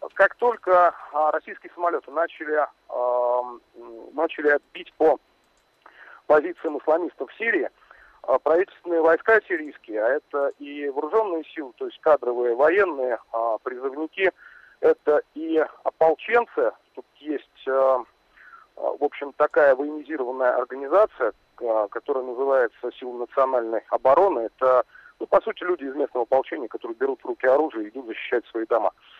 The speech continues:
А, э, различные, а, шиитские,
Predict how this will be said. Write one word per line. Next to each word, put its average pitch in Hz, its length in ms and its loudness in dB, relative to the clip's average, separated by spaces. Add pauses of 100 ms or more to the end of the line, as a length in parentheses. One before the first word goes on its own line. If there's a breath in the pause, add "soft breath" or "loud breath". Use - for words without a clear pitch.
(260 loud breath)
А, 131 280 8 (280)
э, 156 220 2
различные, 175 680 0
а, 143 360 -2 (120)
шиитские, 196 640 -4